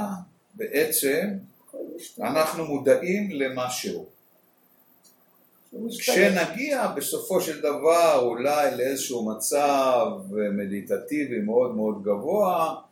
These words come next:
Speaker 1: אז יכולה להיות לנו מודעות בלי נושא, בסדר, אבל אנחנו עוד לא שם נגיד.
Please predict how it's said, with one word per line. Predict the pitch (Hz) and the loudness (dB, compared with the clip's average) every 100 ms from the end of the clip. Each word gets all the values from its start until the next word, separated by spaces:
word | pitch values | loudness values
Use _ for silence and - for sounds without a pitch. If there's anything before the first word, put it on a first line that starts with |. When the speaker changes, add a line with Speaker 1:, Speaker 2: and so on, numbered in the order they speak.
| _ _ _ _ _ 101 | _ _ _ _ _ -12
Speaker 1:
אז | 101 104 | -8 -6
יכולה | 104 110 113 151 180 139 | -6 -2 4 6 6 6
להיות | 143 147 | 4 4
לנו | 147 143 127 | 0 2 -2
מודעות | 110 107 117 143 - | 0 2 4 4 2
בלי | 104 110 113 | -2 -2 -2
נושא, | 104 - - 85 87 - | -4 -4 -6 -8 -10 -14
בסדר, | - 101 98 87 80 - | -10 -8 -10 -12 -14 -12
אבל | 98 107 104 - - - 131 | -4 -4 -4 -8 -18 -14 -8
אנחנו | 143 160 185 | -6 -4 -2
עוד | 196 208 | -2 2
לא | 214 | 2
שם | - 156 131 110 | 2 0 0 0
נגיד. | 101 82 - | -2 -6 -18